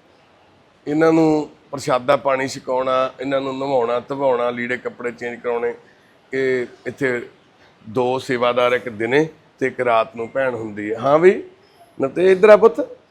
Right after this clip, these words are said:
ਆ ਜਾ, ਆ ਜਾ, ਆ ਜਾ, ਆ ਜਾ, ਆ ਜਾ, ਆ ਜਾ, ਆ ਜਾ, ਆ ਜਾ, ਆ ਜਾ, ਆ ਜਾ, ਆ ਜਾ।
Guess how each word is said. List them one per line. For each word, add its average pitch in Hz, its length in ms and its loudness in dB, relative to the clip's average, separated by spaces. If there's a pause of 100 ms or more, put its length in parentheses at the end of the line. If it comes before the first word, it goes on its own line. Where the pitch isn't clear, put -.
(280)
ਆ 123 120 -2
ਜਾ, 143 200 0
ਆ 143 40 2
ਜਾ, 143 200 -2
ਆ 139 80 0
ਜਾ, 143 200 -6
ਆ 139 60 -8
ਜਾ, 143 140 -10
ਆ 147 60 -8
ਜਾ, - 60 -8 (640)
ਆ 135 100 -4
ਜਾ, 151 280 -4
ਆ 151 60 -4
ਜਾ, 151 200 -6
ਆ 151 40 -8
ਜਾ, 156 160 -8 (280)
ਆ 160 140 4
ਜਾ, 196 160 -2
ਆ 170 140 2
ਜਾ, 147 100 -2
ਆ 127 280 -2
ਜਾ। 95 360 -12